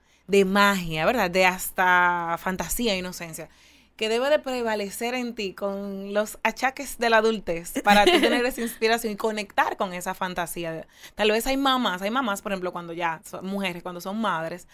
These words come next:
Speaker 1: eh, y padres también dicen, "Wow, es como volver a ser niño". Pero
Speaker 2: Sí.
Speaker 1: si no es por el niño, no necesariamente acceden a eso.
Speaker 2: Bueno, yo
Speaker 1: El
Speaker 2: pienso
Speaker 1: mundo de
Speaker 2: que
Speaker 1: los adultos.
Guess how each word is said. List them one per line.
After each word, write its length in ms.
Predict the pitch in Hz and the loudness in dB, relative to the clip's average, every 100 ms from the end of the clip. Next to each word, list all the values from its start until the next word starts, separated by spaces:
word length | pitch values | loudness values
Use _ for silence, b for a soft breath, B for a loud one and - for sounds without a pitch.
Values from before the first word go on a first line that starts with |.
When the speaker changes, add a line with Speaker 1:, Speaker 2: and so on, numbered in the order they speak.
| b b b | b b b
Speaker 1:
eh, 140 | - 190 | -4 -4
y 80 | 190 | 2
padres 420 | 214 226 196 196 | 6 6 4 0
también 260 | 196 185 | -4 -4
dicen, 180 | 185 196 | -4 0
"Wow, 160 | 247 247 | 0 0
es 40 | |
como 220 | 220 220 214 | -4 -4 -4
volver 340 | 202 190 202 | -2 0 0
a 80 | 196 | 0
ser 220 | 190 165 | -4 -6
niño". 400 | 190 269 175 160 - | -6 -6 -8 -10 -2
Pero 220 | 214 226 | 0 0
Speaker 2:
Sí. 60 | 240 | -2
Speaker 1:
si 100 | 220 | -4
no 160 | 226 | -4
es 100 | 277 | -6
por 180 | - 262 | -4 -2
el 200 | 254 226 | -2 -2
niño, 340 | 196 180 190 - | -6 -6 -8 -8
no 260 | 196 196 202 | -4 -2 -2
necesariamente 640 | 220 220 208 202 202 190 | -4 -2 0 0 -2 -4
acceden 460 | 180 - 196 196 180 | -4 -2 -2 -2 -4
a 220 | 143 123 | -8 -8
eso. 340 | 254 - 143 b b b b b _ - | -8 -8 -10 b b b b b _ -18
Speaker 2:
Bueno, 520 | 196 220 294 233 214 | -10 -4 -2 0 0
yo 140 | 214 | -2
Speaker 1:
El 60 | 185 | 0
Speaker 2:
pienso 340 | 196 214 247 | 2 4 4
Speaker 1:
mundo 120 | - 208 | 4 4
de 60 | |
Speaker 2:
que 80 | 254 240 | 2 0
Speaker 1:
los 60 | |
adultos. 640 | 170 156 151 - 151 - | -2 -6 -10 -14 -18 -20